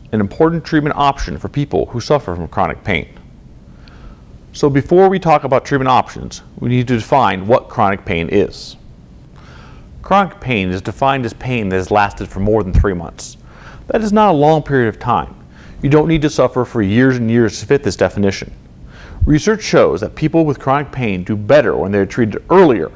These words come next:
rather than after suffering for a prolonged period of time. This is true whether we are talking about spinal cord stimulators or other more conventional procedures.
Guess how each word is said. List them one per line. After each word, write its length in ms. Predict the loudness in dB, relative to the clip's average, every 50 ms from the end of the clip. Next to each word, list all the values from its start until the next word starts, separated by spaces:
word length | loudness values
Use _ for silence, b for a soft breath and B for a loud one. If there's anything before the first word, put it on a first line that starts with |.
| B B B B B B B B
rather 180 | 2 4 4
than 160 | 4 4 2
after 260 | 2 0 0 0 -2 -4
suffering 420 | 0 0 0 0 0 0 -4 -4 -2
for 140 | -2 -2 -2
a 40 |
prolonged 360 | -2 0 0 2 2 0 0 -2
period 200 | -2 -2 -2 -2
of 60 | -4
time. 300 | -4 -4 -4 -4 -8 -16 -20 -20 -20 B B B B B B B B B B
This 160 | -2 -2 -2
is 100 | -2 -6
true 220 | -4 -2 2 2 4
whether 240 | 4 4 2 2
we 100 | 2 2
are 60 | 2 2
talking 280 | 2 0 -2 0 0
about 200 | 0 0 0 -2
spinal 320 | -2 -2 0 0 0 0 -2
cord 140 | -4 -6
stimulators 680 | -4 -4 -2 0 0 2 0 0 0 -2 -4 -6 -10 -18 -20 B B B B B B B
or 140 | -2 0 2
other 400 | 4 4 4 4 2 2 0 -2 0
more 180 | 2 2 2
conventional 400 | 2 0 -2 -2 -2 -2 -4 -4
procedures. 640 | -4 -4 -2 -2 -2 -2 -2 -4 -10 -12 -14 -20